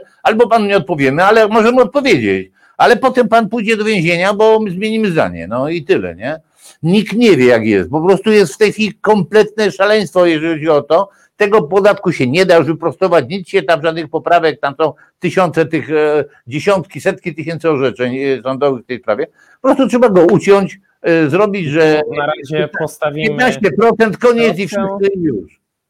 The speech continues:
Speaker 2: Jeszcze na pewno będzie można poruszyć temat podatku w trakcie dziś-, dzisiejszego programu. I ostatnie pytanie pierwszej tury pytań od pani Antoniny Pawłowskiej z Młodej Unii. Bardzo proszę.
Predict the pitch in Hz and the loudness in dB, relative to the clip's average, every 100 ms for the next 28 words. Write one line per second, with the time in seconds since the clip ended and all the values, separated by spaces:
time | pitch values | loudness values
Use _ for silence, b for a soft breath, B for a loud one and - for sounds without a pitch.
0 | _ - 127 143 151 139 147 139 139 127 | _ -14 -12 -12 -12 -10 -10 -10 -12 -12
1 | 131 135 120 127 123 135 127 123 120 _ | -12 -12 -12 -14 -12 -10 -10 -10 -18 _
2 | 120 110 _ 117 113 _ 113 _ 110 110 | -12 -12 _ -8 -8 _ -18 _ -12 -10
3 | - 107 113 107 - 110 113 117 113 110 | -14 -14 -16 -18 -20 -18 -14 -12 -10 -8
4 | 110 113 _ _ _ 131 123 151 190 233 | -8 -8 _ _ _ -8 -6 -6 -6 -8
5 | 254 185 180 185 175 - 151 147 143 _ | -4 -4 -4 -8 -8 -8 -8 -8 -10 _
6 | 147 139 143 143 135 - 143 139 139 127 | -12 -8 -8 -8 -14 -10 -10 -10 -14 -12
7 | 120 117 127 120 151 _ 139 131 127 _ | -12 -12 -14 -12 -12 _ -10 -10 -14 _
8 | _ - 139 139 135 117 113 113 - 110 | _ -8 -8 -6 -8 -8 -8 -10 -8 -8
9 | 113 104 - 110 104 104 _ _ 104 107 | -6 -8 -10 -10 -10 _ _ _ -12 -8
10 | 104 90 85 85 90 - - - - | -8 -8 -10 -10 -10 -14 -20 -20 -20